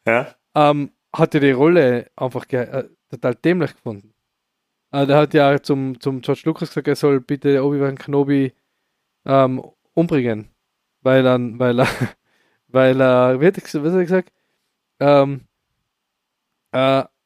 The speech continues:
Speaker 2: „What I didn't tell him was that I just couldn't go on speaking those bloody awful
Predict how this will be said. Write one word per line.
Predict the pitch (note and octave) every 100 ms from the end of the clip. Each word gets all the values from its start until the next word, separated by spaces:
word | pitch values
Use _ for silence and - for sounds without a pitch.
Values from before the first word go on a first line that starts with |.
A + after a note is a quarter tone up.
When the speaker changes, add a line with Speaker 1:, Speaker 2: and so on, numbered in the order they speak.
| -
Speaker 2:
„What | D3+ E3
I | D#3+
didn't | G3 G3+ G3+
tell | - F#3 F#3+
him | F#3 F#3
was | E3 D#3
that | E3+
I | D#3+ D#3
just | F3 F3 _
couldn't | - F#3+ F3 -
go | E3 F3 D3+
on | D3+
speaking | D3+ - F3 E3 E3
those | D3+ D3 -
bloody | C#3+ D3 D#3+ E3
awful | D#3 D3+ D#3+ - D#3